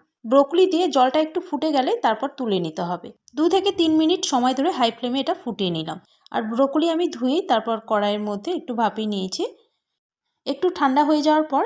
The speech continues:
এখন এই গ্রেটার দিয়ে গ্রেট করে নিচ্ছি। এই রেসিপির জন্য ব্রোকলি যদি খুব বেশি ভাপিয়ে নেওয়া হয় তাহলে কিন্তু নরম হয়ে যাবে আর পরে কোড়াতে অসুবিধা হবে।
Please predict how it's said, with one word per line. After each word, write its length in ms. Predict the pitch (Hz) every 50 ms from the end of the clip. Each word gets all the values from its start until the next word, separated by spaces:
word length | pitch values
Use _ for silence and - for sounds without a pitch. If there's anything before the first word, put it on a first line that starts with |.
| - -
এখন 260 | 233 220 - 233 220 214 214 - _ _ _ _ _ _ _ -
এই 140 | 262 262 254 -
গ্রেটার 320 | - 233 233 233 269 269 247 233
দিয়ে 140 | 294 349 359
গ্রেট 280 | 254 226 254 214 214 214
করে 200 | - 202 185 180
নিচ্ছি। 360 | 175 170 175 - - - - 143 - _ _ _ -
এই 140 | - 302 320 320
রেসিপির 380 | 311 285 - - 277 339 320 -
জন্য 180 | 311 302 320 330 254
ব্রোকলি 360 | 220 240 240 240 254 277 311
যদি 280 | 294 294 277 214 262 311 - - - _ _ _ _ _
খুব 160 | _ - 320 277
বেশি 240 | 247 277 269 - 311 277
ভাপিয়ে 360 | 226 226 220 214 254 269 285
নেওয়া 220 | 269 254 240 240
হয় 180 | 233 262 339 403 -
তাহলে 240 | 269 247 247 247
কিন্তু 260 | 247 247 254 247 285 269
নরম 320 | 233 220 208 214 226 247 262
হয়ে 160 | 262 277 262 269
যাবে 140 | 277 277 392
আর 140 | 370 247 214 -
পরে 180 | - 220 214 233
কোড়াতে 380 | 220 - 226 226 220 220 220 311
অসুবিধা 440 | 247 180 - - 190 180 170 180 175
হবে। 200 | 175 165 175 -